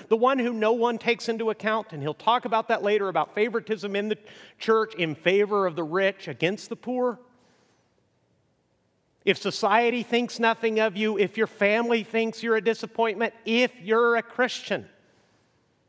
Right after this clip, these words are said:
and if some of this suffering, some of this poverty has come on you because you're a Christian, James says,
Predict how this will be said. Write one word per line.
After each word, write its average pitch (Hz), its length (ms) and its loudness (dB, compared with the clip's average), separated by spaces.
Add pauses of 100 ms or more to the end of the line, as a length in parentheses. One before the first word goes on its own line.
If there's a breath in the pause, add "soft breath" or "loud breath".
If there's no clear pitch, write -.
(120)
and 185 160 2
if 175 80 -2
some 254 360 0
of 240 100 -4
this 233 160 2
suffering, 165 500 -2
some 233 300 0
of 285 140 0
this 226 160 0
poverty 165 460 -2
has 151 280 -2
come 185 220 -2
on 196 240 2
you 175 140 -2
because 254 680 -2
you're 208 140 -2
a 202 60 -4
Christian, 196 580 -6
James 226 400 0
says, 165 480 -2